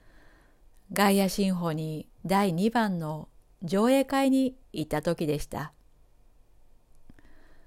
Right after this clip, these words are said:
上映会には辰村監督と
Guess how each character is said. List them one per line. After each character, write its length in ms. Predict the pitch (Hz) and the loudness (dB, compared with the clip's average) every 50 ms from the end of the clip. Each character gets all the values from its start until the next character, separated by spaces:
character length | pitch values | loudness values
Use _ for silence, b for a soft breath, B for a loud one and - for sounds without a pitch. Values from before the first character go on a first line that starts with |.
| b b b b b - - - - - - - - | b b b b b -20 -20 -20 -20 -20 -14 -8 -2
上 240 | 185 196 202 208 208 | 2 4 6 6 8
映 120 | 208 208 | 6 6
会 240 | 208 - 208 208 202 | 6 4 4 4 4
に 120 | 202 202 190 | 4 4 4
は 240 | 185 180 180 180 b b b b b b b b - | 4 4 2 0 b b b b b b b b -2
辰 280 | - 180 185 - - 285 | 0 0 0 2 2 2
村 220 | 294 247 190 160 | 4 4 4 4
監 220 | - - 180 190 190 | 4 2 2 2 2
督 260 | - 202 190 - - | 0 -2 -2 -2 0
と 340 | - 202 202 202 208 202 | 2 4 4 4 2 0